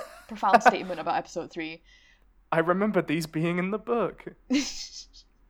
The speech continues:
Speaker 1: Yeah, no, this is, I'm gonna call a screenwriter alert here, because
Speaker 2: Mm.
Speaker 1: it's in that Verge interview that Gaiman says he was aware of the lack of A and C throughout
Speaker 2: Yeah.
Speaker 1: the book,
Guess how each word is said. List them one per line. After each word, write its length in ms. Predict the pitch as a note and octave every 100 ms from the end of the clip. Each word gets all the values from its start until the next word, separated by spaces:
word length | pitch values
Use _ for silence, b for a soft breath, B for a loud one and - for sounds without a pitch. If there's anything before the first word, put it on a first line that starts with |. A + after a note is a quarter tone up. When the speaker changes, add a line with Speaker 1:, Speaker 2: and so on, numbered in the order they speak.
| -
Speaker 1:
Yeah, 260 | C#3 B2 A#2+
no, 200 | B2+ A2+
this 240 | D#3+ -
is, 220 | D3 - - - _
I'm 140 | C#3+ D#3+
gonna 160 | C#3
call 380 | - D3+ C3+ B2+
a 240 | B2 A#2+ - _ - _ - -
screenwriter 920 | - - - D#3+ D3 C#3 C#3 C3 C3+
alert 340 | B2+ B2+ B2 B2+
here, 440 | C3+ A#2 G#2 G#2 -
because 400 | E3 - B2 G3+
Speaker 2:
Mm. 200 | F3+ E3+ -
Speaker 1:
it's 160 | C#3+ C#3
in 160 | D3+
that 180 | C#3 B2+
Verge 240 | C3+ C3 B2
interview 500 | A2+ A#2 A#2 G#2+ G#2+ -
that 440 | A2 G#2+ - _
Gaiman 420 | C#3 B2+ A#2+ A2+ A2
says 520 | B2 A2+ A2 A2 -
he 140 | - C#3
was 240 | D3 D3
aware 380 | C3 C3 B2 B2
of 200 | A#2+ -
the 60 |
lack 320 | A#2+ A#2 A#2 A2+
of 340 | G#2+ A2 - _ _ _ _ C3
A 160 | A#2+
and 160 | A2+ -
C 420 | - A2 G#2+ G#2+ - -
throughout 320 | B2 G#2+ G#2
Speaker 2:
Yeah. 120 | G2
Speaker 1:
the 60 | G2+
book, 400 | G#2+ G#2 -